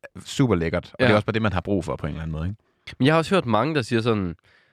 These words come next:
Speaker 2: "Ej, men det er mega fedt, det der med at komme, hoppe i havet."
Speaker 1: Ja.
Speaker 2: Når man har tømmermænd.
Speaker 1: Ja.
Speaker 2: Eller der er også sådan, jeg arbejdede med en gang, som sagde sådan, "Man skal bare have juice."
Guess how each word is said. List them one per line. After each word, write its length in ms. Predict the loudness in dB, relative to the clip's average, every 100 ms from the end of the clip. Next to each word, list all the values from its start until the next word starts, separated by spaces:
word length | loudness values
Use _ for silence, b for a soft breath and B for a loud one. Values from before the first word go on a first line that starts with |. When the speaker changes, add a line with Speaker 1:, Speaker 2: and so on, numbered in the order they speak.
| b -2
Speaker 2:
"Ej, 100 | 0
men 120 | 2
det 100 | 2
er 40 |
mega 260 | 4 4 2
fedt, 200 | -2 -4
det 60 | -2
der 60 |
med 120 | 0
at 100 | 0
komme, 240 | 0 -4 -4
hoppe 220 | -2 -2
i 20 | -2
havet." 420 | -2 -4 -6 -12 _ -4
Speaker 1:
Ja. 140 | -4 -6 -18 _ _ _ -2
Speaker 2:
Når 100 | 0
man 80 | 0
har 60 |
tømmermænd. 420 | 0 0 0 -4 -8 -4
Speaker 1:
Ja. 100 | -4 -4 _ _ _ _ _
Speaker 2:
Eller 300 | 0 4 4
der 140 | 2 0
er 20 |
også 120 | 0
sådan, 200 | 0 -4
jeg 100 | -2 0
arbejdede 320 | 2 2 0
med 180 | -2 -4
en 160 | -4
gang, 220 | -6 -6 -8
som 80 |
sagde 180 | -4 -4
sådan, 180 | -4 -8 -10 _ _ _ _
"Man 80 | -10
skal 120 | -4 -4
bare 60 |
have 100 | -4 -4
juice." 420 | -2 -2 -8 -18